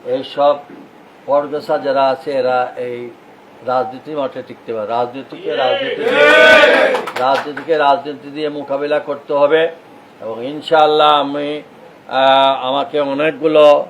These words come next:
কথা নেতা বলেছেন, অনেক সিগন্যাল দিয়েছেন।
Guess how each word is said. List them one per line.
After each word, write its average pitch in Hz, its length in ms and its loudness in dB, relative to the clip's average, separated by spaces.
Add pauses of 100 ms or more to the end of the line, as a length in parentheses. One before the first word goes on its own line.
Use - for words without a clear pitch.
(180)
কথা 143 580 2
নেতা 131 600 -4 (460)
বলেছেন, 131 500 -8 (680)
অনেক 147 340 -6
সিগন্যাল 147 640 -8
দিয়েছেন। 139 460 -6